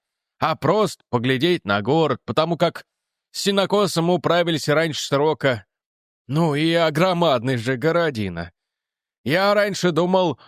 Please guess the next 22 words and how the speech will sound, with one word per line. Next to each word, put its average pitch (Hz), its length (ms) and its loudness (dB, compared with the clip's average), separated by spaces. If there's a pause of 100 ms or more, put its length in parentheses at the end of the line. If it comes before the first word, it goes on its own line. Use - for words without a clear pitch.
(140)
Поукипси 185 760 0
всем 160 320 -2
городам 156 480 0
город, 117 360 0
но 165 180 2
этот 170 360 -2
ваш 185 300 0
Нью-Йорк 190 640 0 (420)
еще 185 400 0
раз 214 240 2
пять 185 260 0
побольше 185 540 0
будет». 208 460 -2 (680)
«Да? 123 680 -2 (760)
Ну, 170 220 -4
как 113 200 -4
знаешь», — 82 560 -10 (840)
проговорил 139 480 0
шулер 135 400 2
Гарри, 131 220 2
подняв 113 420 0
брови. 80 420 -4